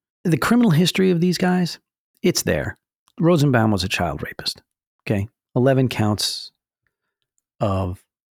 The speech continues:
child molestation. But you know what? It never came up in the trial, and it's a good thing it didn't, 'cause it doesn't matter, because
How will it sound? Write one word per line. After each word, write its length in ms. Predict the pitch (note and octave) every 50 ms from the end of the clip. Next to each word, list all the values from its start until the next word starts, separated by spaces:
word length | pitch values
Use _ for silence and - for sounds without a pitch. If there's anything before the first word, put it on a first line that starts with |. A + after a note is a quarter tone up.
| _ _
child 300 | - - A#2+ G2+ F#2+ F#2
molestation. 640 | F2+ E2+ D2+ D#2+ - - - G2 E2+ - - - - _ _ _ _ _ _ _ _ _ -
But 80 | - F#3
you 80 | D#3
know 80 | D#3 E3+
what? 180 | F3 G3 - _ _ _ _ _ _ - - _ _
It 100 | - C3
never 160 | A#2 C#3 D#3+ E3+
came 200 | - F3 F3+ F3+
up 100 | E3+ -
in 60 | A#2+
the 60 | G2
trial, 300 | - - E2+ E2+ - - - -
and 120 | - B2+
it's 120 | C3 B2 -
a 40 | C3
good 200 | A#2+ D#3 C#3+ -
thing 120 | B2+ A2+
it 80 | G2 G#2+
didn't, 180 | G2+ G2+ A#2
'cause 140 | - A#2+ C3
it 80 | C3 B2+
doesn't 260 | C3 B2+ B2 B2 A#2+
matter, 420 | A#2+ B2 B2 A#2 F#2+ C2 - - _ _
because 360 | - A#2+ - - A#2+ A2 -